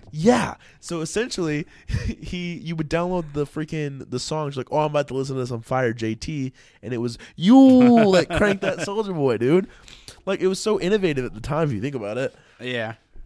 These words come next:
Speaker 1: In what, the early two thousands? I
Speaker 2: Yeah.
Speaker 1: mean <laughs>
Speaker 2: No, that's really smart. That's finding those, like, weird ways to get, get your product in front of people.
Speaker 1: I mean, he's in jail now, but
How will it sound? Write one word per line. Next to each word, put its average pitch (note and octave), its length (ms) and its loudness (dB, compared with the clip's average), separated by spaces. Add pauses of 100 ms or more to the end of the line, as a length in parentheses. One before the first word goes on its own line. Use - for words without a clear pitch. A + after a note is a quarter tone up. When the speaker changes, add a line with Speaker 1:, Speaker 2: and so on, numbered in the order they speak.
(640)
Speaker 1:
In D3 180 -10
what, - 260 -4
the G2 120 -6
early B2 380 -6
two C3+ 160 -12
thousands? D3+ 580 -6 (360)
I C#3 60 -4
Speaker 2:
Yeah. C3+ 80 -2
Speaker 1:
mean D3 680 4
<laughs> - 600 -20
Speaker 2:
No, D3+ 240 -4
that's F3+ 220 -6
really F3+ 220 -6
smart. D#3+ 300 -10
That's A2+ 360 -14 (920)
finding C#3+ 480 -2
those, B2+ 240 -4
like, A2 200 -6
weird G#2+ 320 -4
ways G#2 340 -6
to G#2+ 120 -12
get, G2+ 280 -8 (540)
get A#2+ 140 -8
your A#2 120 -8
product - 360 -6
in G#2+ 80 -6
front A2+ 220 -6
of A2 60 -8
people. F#2 380 -10
Speaker 1:
I G#2+ 60 -6
mean, A2 120 -2
he's A#2 220 -4
in F2+ 80 -10
jail F2+ 260 -2
now, D2 320 -10 (120)
but E2+ 280 0